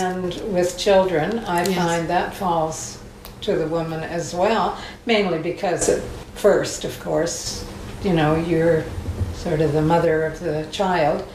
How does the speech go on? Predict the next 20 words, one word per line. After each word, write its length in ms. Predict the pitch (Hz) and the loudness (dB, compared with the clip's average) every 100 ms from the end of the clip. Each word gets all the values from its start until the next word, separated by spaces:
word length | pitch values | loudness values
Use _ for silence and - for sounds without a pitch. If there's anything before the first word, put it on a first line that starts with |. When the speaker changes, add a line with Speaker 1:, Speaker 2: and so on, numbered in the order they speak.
| - | -4
Speaker 2:
Yes. 380 | 202 180 180 - - - - | -2 0 -4 -6 0 0 0
Speaker 1:
<clears throat> 360 | 330 269 226 180 - - | -2 0 0 -4 -10 -2
But, 480 | 185 185 - - | 0 0 -4 -4
um, 340 | 185 170 160 160 - - - - - - - - - - | 0 0 0 -4 -14 -20 -20 -20 -20 -20 -20 -20 -16 0
that's 260 | 240 233 | 0 2
why 240 | 254 208 196 | 0 2 0
I 40 | |
sort 320 | 185 220 202 | 0 0 0
of 100 | 185 | 0
think 300 | 208 185 180 | 0 -2 -2
that 280 | 185 165 - | 0 0 -2
the, 440 | 190 170 - 175 - - - - | -4 -4 -2 -4 -8 -16 -18 -2
the 100 | 233 | 0
wife 400 | 220 233 226 - | 2 2 2 0
has 560 | 196 190 175 170 - 196 | 0 2 2 -4 -6 -2
a 100 | 185 | 2
lot 280 | 185 202 | 4 2
more 240 | 196 175 170 | 2 2 2
to 160 | 202 | 0
do 480 | 165 170 170 160 160 | 2 2 4 2 -2